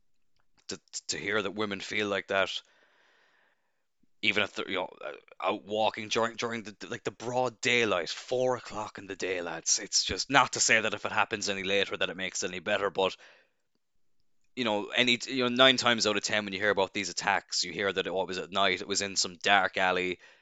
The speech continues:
and some fucking scumbag,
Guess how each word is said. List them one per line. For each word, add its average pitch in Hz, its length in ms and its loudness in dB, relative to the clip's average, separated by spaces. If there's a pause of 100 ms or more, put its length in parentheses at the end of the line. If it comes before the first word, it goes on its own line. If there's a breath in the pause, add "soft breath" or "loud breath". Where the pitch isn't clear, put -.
(160 soft breath)
and 90 340 4
some 92 520 2 (520)
fucking 95 260 0
scumbag, 92 720 4